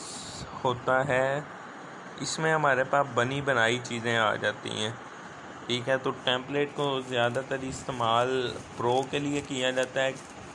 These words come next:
तो इसके बाद है कटआउट है, कि हम किस तरह अपनी एक picture को दूसरी pictures के साथ जोड़ सकते हैं। अब ये देखें, यहाँ पे op-, option आ रही है cut की, किस तरह मैं raise कर सकता हूँ इसे। अब देखें, ये मैं raise कर रहा हूँ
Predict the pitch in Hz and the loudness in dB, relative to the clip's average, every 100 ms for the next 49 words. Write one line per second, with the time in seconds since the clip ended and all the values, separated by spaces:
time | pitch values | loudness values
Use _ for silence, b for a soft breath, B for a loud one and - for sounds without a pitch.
0 | - - - - - 113 107 104 - 123 | -16 -14 -14 -14 -6 -2 0 -2 -4 -6
1 | - 147 135 131 127 131 135 - - - | -2 0 4 4 4 2 0 -6 -16 -16
2 | - - 127 143 135 139 139 143 147 - | -6 0 2 4 4 4 2 2 0 -4
3 | - - - 127 120 120 127 - 143 147 | -16 -14 -4 -2 -2 -4 -8 -2 2 4
4 | 135 - 143 135 - 135 135 135 123 139 | 2 0 -6 -4 0 0 0 -6 -6 -2
5 | 127 139 139 120 123 123 143 143 120 120 | -2 0 0 0 -4 -2 -4 -2 -4 -2
6 | 131 - 139 131 123 123 117 117 120 117 | -4 -2 -4 2 2 2 0 0 -2 -6
7 | 120 110 110 120 - - - - - - | -6 -8 -8 -10 -14 -14 -14 -14 -8 -6
8 | 113 120 120 117 123 117 117 117 120 131 | 0 0 0 -2 -2 -2 2 2 0 -2
9 | 123 120 - 120 113 - 139 127 117 123 | -2 -4 -4 -4 -4 -6 0 2 4 2
10 | 127 123 127 123 123 139 135 139 - - | -2 -4 -2 -2 -4 -6 -6 -8 -12 -16
11 | - - - 131 - 139 135 131 131 110 | -16 -16 -8 -6 -2 2 2 4 4 4
12 | 110 127 131 135 127 135 131 - 135 127 | 2 0 -2 -2 -2 -4 -4 -2 0 -2
13 | 127 127 127 135 - 117 117 117 127 117 | 0 0 0 -2 -4 -2 -2 0 -2 2
14 | 117 123 127 113 117 127 - 127 120 127 | 2 2 2 2 0 -2 0 0 2 -2